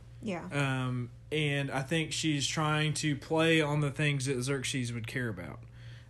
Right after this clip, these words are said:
Speaker 2: Uh, there's alternate translations to this. What was, what was yours that said, uh, the footnote in the N I V?
Speaker 1: Um, it said, "I would have kept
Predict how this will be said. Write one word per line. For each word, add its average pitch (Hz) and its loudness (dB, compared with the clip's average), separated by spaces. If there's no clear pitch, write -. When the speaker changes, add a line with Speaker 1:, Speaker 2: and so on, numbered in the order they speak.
Speaker 2:
Uh, 135 0
there's 147 2
alternate 208 6
translations 147 0
to 143 -2
this. 131 -2
What 143 2
was, 147 2
what 151 2
was 147 0
yours 147 2
that 139 -2
said, 139 0
uh, 123 2
the 120 -2
footnote 139 0
in 143 -2
the 135 -2
N 135 -2
I 131 0
V? 131 0
Speaker 1:
Um, 220 0
it 190 -4
said, 214 0
"I 202 0
would 220 -4
have 220 -2
kept - -6